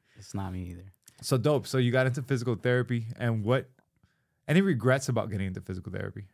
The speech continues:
Speaker 1: That's a good question.
Speaker 2: Yeah.
Speaker 1: Um,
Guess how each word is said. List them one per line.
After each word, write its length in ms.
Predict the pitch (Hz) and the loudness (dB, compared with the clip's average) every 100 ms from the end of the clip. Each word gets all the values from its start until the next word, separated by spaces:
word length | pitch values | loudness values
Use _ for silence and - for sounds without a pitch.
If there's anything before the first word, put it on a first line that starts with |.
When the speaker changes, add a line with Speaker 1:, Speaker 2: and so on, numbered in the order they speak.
| _ _ _ _ - _ _ _ _ _ _ _ _ _ _ _ _ _ - | _ _ _ _ -14 _ _ _ _ _ _ _ _ _ _ _ _ _ -2
Speaker 1:
That's 200 | 139 294 | -2 0
a 40 | |
good 180 | 285 220 | 0 0
question. 680 | 156 160 165 - 110 107 107 - - - _ - | 4 4 2 0 -2 -2 -6 -10 -20 -20 _ -2
Speaker 2:
Yeah. 380 | 117 113 110 110 | 2 2 2 0
Speaker 1:
Um, 300 | 104 104 | -2 -4